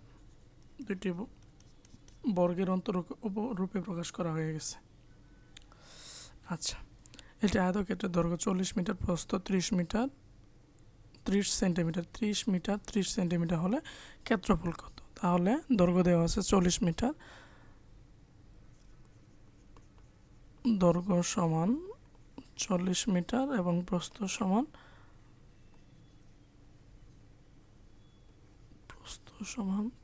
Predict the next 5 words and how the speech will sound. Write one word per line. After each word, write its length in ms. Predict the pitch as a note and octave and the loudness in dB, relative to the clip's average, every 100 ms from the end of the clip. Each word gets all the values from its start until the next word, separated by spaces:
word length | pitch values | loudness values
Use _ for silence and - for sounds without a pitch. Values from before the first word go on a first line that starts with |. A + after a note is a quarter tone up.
| - - | -20 -10
ত্রিশ 420 | - G3+ G#3+ C4 - - - A#3 | 2 4 4 4 0 -4 -4 0
মিটার 460 | F#3 F3+ - G3+ A#3+ - - - - - - - - - - | 0 0 -2 0 0 -2 -14 -20 -20 -20 -20 -20 -20 -20 -14
প্লাস 340 | - F#3 G#3+ - - - - - - - - - - - - - - - - C#4+ - - | -2 0 2 0 -2 -6 -18 -20 -20 -20 -20 -20 -20 -20 -20 -20 -20 -20 -16 -14 -14 0
ত্রিশ 260 | G#3+ C#4+ F3 F#3 | 4 4 2 2
বাই 160 | G#3 | 2